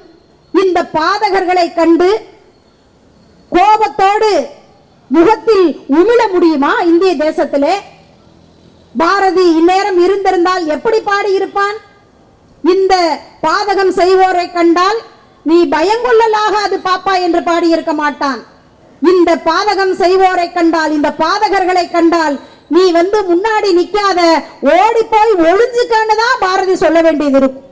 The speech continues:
அந்த அளவிற்கு கடந்த ஐந்தாண்டு காலத்திலே குழந்தைகளின் மீதான வன்முறைகள் அசுர வேகத்திலே அதிகரித்திருக்கின்றது. அதே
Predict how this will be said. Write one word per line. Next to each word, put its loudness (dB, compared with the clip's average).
அந்த -2
அளவிற்கு 0
கடந்த 0
ஐந்தாண்டு -2
காலத்திலே 0
குழந்தைகளின் 2
மீதான 0
வன்முறைகள் 0
அசுர -2
வேகத்திலே 0
அதிகரித்திருக்கின்றது. -2
அதே 0